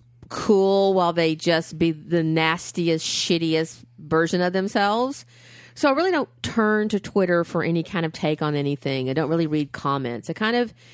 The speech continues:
sit with my own thoughts and go, "Okay, this is kinda how I'm reacting to this."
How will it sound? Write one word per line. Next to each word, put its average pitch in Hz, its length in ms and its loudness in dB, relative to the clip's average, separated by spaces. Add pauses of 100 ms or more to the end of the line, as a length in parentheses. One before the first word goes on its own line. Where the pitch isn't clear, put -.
(220)
sit - 300 0
with 202 120 -2
my 180 160 2
own 165 200 0
thoughts 156 400 0
and 151 140 -2
go, 143 300 2
"Okay, 139 300 -2
this 147 220 -6
is 156 80 -12
kinda 139 360 -4
how 143 200 -4
I'm 139 180 -4
reacting 135 520 -6
to - 100 -14
this." 117 320 -6